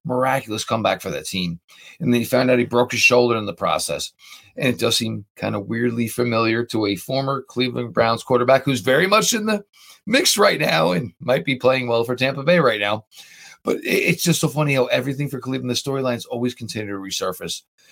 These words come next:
But he's their guy right now. The point is, is you can pay him and find a way to maneuver the cap and try to get where he has A, B, C, D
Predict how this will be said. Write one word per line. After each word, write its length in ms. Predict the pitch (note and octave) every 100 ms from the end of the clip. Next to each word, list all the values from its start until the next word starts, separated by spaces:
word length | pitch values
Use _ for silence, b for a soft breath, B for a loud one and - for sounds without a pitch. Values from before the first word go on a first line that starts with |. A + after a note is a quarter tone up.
| b -
But 180 | D#3+ -
he's 400 | - C3+ F3+ F3
their 220 | F3 F3
guy 580 | C#3+ A#2+ D#3 E3+ G2+ D#2+ _ -
right 240 | G#2 -
now. 340 | G2+ D2+ B1+ - B B _
The 60 | -
point 420 | - E3+ F#3+ D#3+
is, 300 | C3+ C3 A#2+
is 200 | A2+ G#2
you 120 | A#2+
can 220 | - G2
pay 220 | G2+ D3
him 500 | E3+ B2+ A#2 A#2 C3 - _ b b b b -
and 180 | A2+
find 240 | - G#2 A2
a 60 |
way 160 | G#2+ A#2+
to 80 | G#2+
maneuver 340 | G2+ A#2 D3
the 140 | E3 E3
cap 420 | C#3 B2 A2+ - _
and 160 | A2+ A2
try 240 | B2 C3+
to 180 | C#3 B2
get 300 | C#3 D3+ D3+
where 160 | A#2+ A2+
he 160 | A#2
has 340 | A#2+ G#2 G2+ - _ _ _
A, 240 | C#3+ C3+ C3
B, 280 | A#2 B2+ A2+
C, 560 | - C3 A#2 G#2 F2 _ _ A#2+
D 520 | A2+ D#3+ C3 G2+ E2+